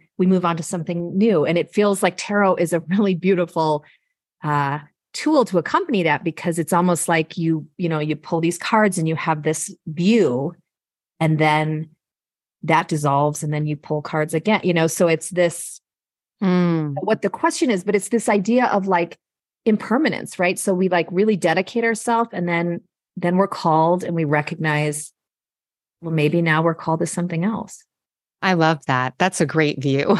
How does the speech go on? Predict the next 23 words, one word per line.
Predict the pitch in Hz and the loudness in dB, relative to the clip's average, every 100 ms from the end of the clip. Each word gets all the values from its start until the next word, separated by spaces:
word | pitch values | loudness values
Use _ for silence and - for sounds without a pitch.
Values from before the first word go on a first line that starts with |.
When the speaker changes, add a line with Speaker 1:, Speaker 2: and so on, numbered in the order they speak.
| - | -2
Speaker 2:
<laughs> | - | -10
I | - | -10
think | - - | -10 -4
I'm | 170 | 0
gonna, | 165 156 | 2 2
like, | 143 - | 0 0
Speaker 1:
<laughs> | |
Speaker 2:
add | 151 147 | 0 0
that | 147 135 | 0 -2
to | - | -2
the | 139 | -4
story. | 131 - 165 165 147 135 - - - | -2 2 4 4 2 0 -10 -20 0
You | 254 | 2
know, | 240 | 2
part | 226 247 | 2 2
of | 294 | 4
the | 269 | 2
story | - 190 180 | 0 0 0
that | 160 151 | 0 -2
I | |
tell | 156 - 151 | -2 -4 -2
now | 147 170 214 | 0 2 2
about | 147 135 131 | 2 0 -2